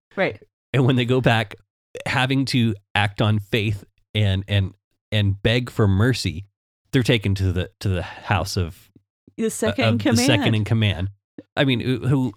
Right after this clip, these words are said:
Speaker 2: you know, who for all intents and purposes is basically operating as the ruler of Egypt. So they're
Speaker 1: Mm-hmm.
Speaker 2: basically taken to the king's house. And so it's a very interesting dichotomy and this gospel picture
Speaker 1: Well
Speaker 2: that whenever we go to God, not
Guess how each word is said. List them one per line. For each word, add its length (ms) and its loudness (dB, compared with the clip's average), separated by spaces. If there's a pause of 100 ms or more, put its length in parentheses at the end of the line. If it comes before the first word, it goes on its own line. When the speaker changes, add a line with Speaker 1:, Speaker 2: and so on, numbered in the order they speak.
(140)
Speaker 2:
you 140 -2
know, 100 2
who 200 0
for 160 0
all 120 0
intents 260 2
and 80 -2
purposes 380 0
is 80 0
basically 400 0
operating 640 -2
as 380 0
the 120 0
ruler 400 2
of 100 -2
Egypt. 300 -2
So 160 0
they're 120 0
Speaker 1:
Mm-hmm. 200 2
Speaker 2:
basically 260 0
taken 320 -2
to 180 -2
the 80 -6
king's 360 -6
house. 300 -6
And 100 -4
so 120 0 (280)
it's 160 -2
a 60 2
very 260 0
interesting 640 0 (500)
dichotomy 840 0
and 240 0
this 200 -2
gospel 540 0
picture 580 -2 (260)
Speaker 1:
Well 160 4
Speaker 2:
that 120 0
whenever 320 2
we 140 4
go 180 4
to 60 4
God, 440 0 (160)
not 420 2